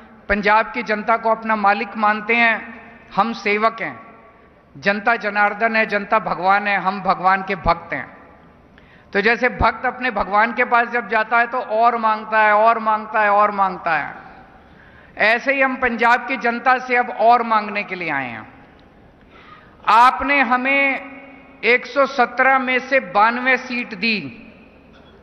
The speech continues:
बहुत शुक्रगुजार हैं आपके। अब दूसरा बड़ा चुनाव आ रहा है, तेरह सीट है, हमें ये तेरह की तेरह सीट चाहिए।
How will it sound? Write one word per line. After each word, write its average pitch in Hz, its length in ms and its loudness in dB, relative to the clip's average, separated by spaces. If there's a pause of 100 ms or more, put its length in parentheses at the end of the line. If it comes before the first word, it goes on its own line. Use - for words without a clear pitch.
(880)
बहुत 180 300 4
शुक्रगुजार 180 580 -4
हैं 151 80 -4
आपके। - 480 -12 (1080)
अब 202 100 2
दूसरा 226 440 0
बड़ा 202 280 2
चुनाव 185 380 -2
आ 147 100 0
रहा 135 120 -6
है, 135 140 -12 (920)
तेरह 220 320 4
सीट 180 320 -10
है, 127 140 -10 (840)
हमें 226 240 2
ये 240 80 6
तेरह 214 360 0
की 208 120 -6
तेरह 185 280 -4
सीट 170 220 -10
चाहिए। 131 440 -12